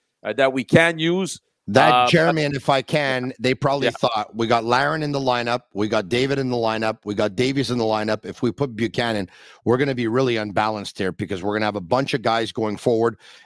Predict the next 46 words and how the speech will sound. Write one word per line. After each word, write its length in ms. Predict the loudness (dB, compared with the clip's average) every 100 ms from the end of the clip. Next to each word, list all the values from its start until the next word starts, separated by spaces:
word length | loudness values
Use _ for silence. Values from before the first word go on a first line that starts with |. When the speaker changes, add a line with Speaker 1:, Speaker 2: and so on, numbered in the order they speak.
| -2
Speaker 2:
and 200 | 0 0
we're 120 | 0
not 200 | 0 -2
gonna 160 | -4
be 140 | -4 -6
defensive 540 | -6 -4 -4 -4 -4
enough." 260 | -2 -2 -2
So 160 | -2
there 160 | 0 0
was, 260 | 0 -2 -6 _ -20 -20 -8
th-, 100 | -8 -2
that's 380 | 0 0 -4 -2
one 260 | 0 0
reason. 420 | -2 -2 -2 -2
The 100 | 0
other 200 | 2 2
reason's 340 | 0 0 -2 -2
gotta 260 | 0 0
be 180 | 0 0
they 120 | 0
probably 300 | -2 -2 -2
thought, 220 | -2 -4 -4
"Okay, 340 | -4 -4 -6
Buchanan, 680 | -6 -6 -4 -2 -2 -2 -4
we 100 | -4
keep 260 | -4 -6 -4
him 100 | -6
fresh, 340 | -4 -4 -4
we 80 | -2
bring 200 | 0 0
him 140 | 0
off 160 | -2 -4
the 80 | -6
bench, 420 | -2 -2 -2 -10 _ _ _ -2
and 160 | 2
then 200 | 2 0
he 120 | -2
can 220 | -4 -4 -2
be 180 | -2
dynamic 720 | 0 -2 -2 -2 -2 -4 -6
and 100 | -4
he 80 | -4
can 160 | -4 -4
be 140 | -2
a 60 | -2
firecracker," 840 | 0 2 0 -2 -4 -4 -6 -10